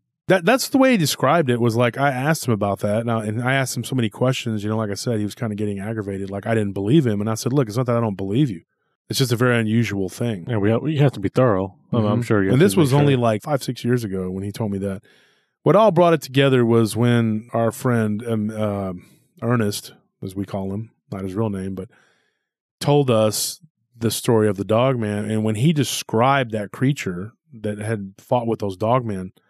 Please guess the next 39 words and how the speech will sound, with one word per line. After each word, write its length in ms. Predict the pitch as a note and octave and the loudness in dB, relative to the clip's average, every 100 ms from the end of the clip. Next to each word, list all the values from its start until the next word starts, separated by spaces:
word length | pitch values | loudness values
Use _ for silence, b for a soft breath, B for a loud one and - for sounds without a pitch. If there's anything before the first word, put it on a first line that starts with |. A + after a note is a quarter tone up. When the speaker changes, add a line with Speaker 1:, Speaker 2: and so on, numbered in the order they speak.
| _ _ _ _ _ _ _ _ _ - | _ _ _ _ _ _ _ _ _ 0
Speaker 1:
it 160 | D3 | 0
made 380 | D3 D#3 E3+ E3 | 4 4 4 4
me 160 | D3+ C3 | 4 2
really, 640 | A2 A#2+ D3+ E3 D#3+ D#3+ | 2 6 8 8 8 6
really 360 | B2+ C3 C#3 B2 | 6 6 6 4
think 500 | - C3 A#2+ G#2 - | 2 4 4 0 0
that 300 | A2+ A2 G#2 | 2 2 -2
there 400 | G#2+ A#2 D3 E3 | -2 2 4 4
had 300 | C3 C#3+ C#3+ | 2 2 0
to 80 | B2+ | 0
be 180 | A#2 A2+ | 0 0
something 480 | - C3 A#2+ A#2 G#2+ | 0 -2 0 -2 0
to 220 | B2 A2 | 0 0
this. 360 | F2 D#2+ - - _ _ | -2 -8 -12 -14 _ _
It 60 | B2 | -4
just 200 | D3 - | -2 2
made 140 | D#3+ | 4
me 100 | D#3 | 4
think, 260 | B2+ C#3+ B2+ | 4 0 2
man, 640 | C3+ C#3 C#3 B2 A#2 A#2+ A#2+ | 0 2 2 -2 -10 -12 -6
that, 140 | B2+ | -4
you 120 | B2 | 0
know, 260 | A#2 A2 G#2 _ - | 0 0 -4 _ -2
I 140 | B2+ C3+ | 0 2
told 380 | D#3 D3+ D3 | 4 4 4
Sal 480 | - D3+ C3 A#2 A2+ | 0 0 2 2 2
and 80 | A2+ | 0
I 80 | A2+ | 0
told 260 | C3 C3+ | 2 2
you, 220 | A#2+ A#2+ A2 | 2 0 2
Tony, 480 | A2 G2+ G2 G#2+ | -2 -2 -4 -6
and 260 | G#2+ G#2 G#2+ | -6 -6 -6
Anthony, 380 | G#2+ A2 G#2+ G2+ | -4 -4 -4 -6
y'all 160 | G2 | -4
were 100 | G2 | -2
all 160 | G#2 A2 | -2 -2
there, 380 | A2+ F#2+ G2 - _ _ _ | -2 -4 -6 -12 _ _ _
that 300 | A2 A2+ A2+ - | 0 2 2 0
when, 240 | A2 A2 | -6 -4